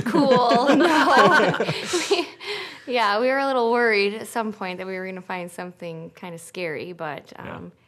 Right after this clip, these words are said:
Speaker 1: it was in really good shape for what we were told, um, for it being so old. And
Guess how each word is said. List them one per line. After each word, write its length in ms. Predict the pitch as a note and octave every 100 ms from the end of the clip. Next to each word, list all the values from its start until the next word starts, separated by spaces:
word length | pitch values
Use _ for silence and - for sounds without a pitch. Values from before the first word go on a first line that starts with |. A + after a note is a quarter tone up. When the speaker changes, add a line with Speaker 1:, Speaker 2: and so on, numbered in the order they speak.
| _
Speaker 1:
it 100 | -
was 300 | A#3+ C4 G#3
in 260 | - A#3+ C4
really 240 | G#3 G#3 G#3
good 200 | F#3+ F3+
shape 440 | - F3+ C3 -
for 200 | - F3
what 180 | E3+ -
we 120 | F3+
were 100 | E3+
told, 600 | E3+ F3 D#3+ F3+ G#3+ G#3 - -
um, 240 | G3+ G3+
for 180 | G3+ F#3+
it 100 | F3
being 260 | F#3 F3+ F3+
so 240 | - F3
old. 440 | - E3 E3+ F3+ F3
And 240 | D#3+